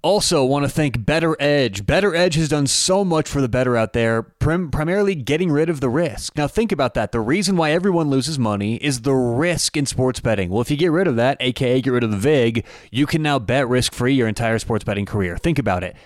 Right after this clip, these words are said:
Everyone out there could make more when you win, lose less when you lose. If you want that, sign up at Better Edge. That's B E T T O R, like sports better. Put in promo code S B D when you sign up,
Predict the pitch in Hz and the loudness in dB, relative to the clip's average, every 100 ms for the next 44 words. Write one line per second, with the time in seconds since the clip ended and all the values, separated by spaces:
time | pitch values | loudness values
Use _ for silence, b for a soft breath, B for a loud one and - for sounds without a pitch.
0 | B 135 160 180 170 165 165 160 131 113 | B -2 2 4 2 2 0 0 -2 -2
1 | 139 143 143 135 117 135 147 127 143 139 | -2 0 0 0 0 0 0 2 2 2
2 | 135 123 131 120 110 110 113 117 - B | 0 -2 -2 0 2 4 4 0 -4 B
3 | - 107 117 196 202 180 135 127 85 - | -8 -6 0 2 2 2 0 -2 -2 -2
4 | 147 139 143 135 98 131 139 151 151 - | -2 0 0 -2 -4 -2 0 2 0 0
5 | 139 123 117 117 104 113 95 104 127 143 | 0 2 0 -2 -2 -2 -2 -2 0 0
6 | 139 135 127 143 - 123 139 120 120 127 | 0 0 2 0 2 2 4 4 2 0
7 | - 110 107 104 95 95 101 B B B | 0 -2 0 0 0 0 -2 B B B
8 | 180 220 196 190 185 165 170 - - 135 | 0 2 2 2 2 2 0 0 -2 0
9 | 147 - 113 139 127 123 131 110 101 127 | 0 -4 0 2 4 4 2 2 0 -2
10 | 117 107 117 | -2 0 -2